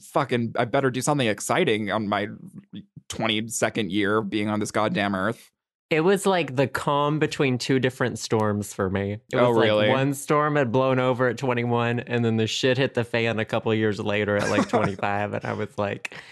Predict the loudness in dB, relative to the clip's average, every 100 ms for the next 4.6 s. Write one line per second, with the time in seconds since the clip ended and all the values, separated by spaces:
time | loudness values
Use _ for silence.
0 | -8 0 2 4 4 6 6 6 6 4
1 | 4 4 4 4 2 2 0 2 0 -4
2 | -10 -20 -20 _ -2 -2 0 2 2 2
3 | 2 4 4 2 4 2 2 2 4 4
4 | 4 2 2 2 2 -2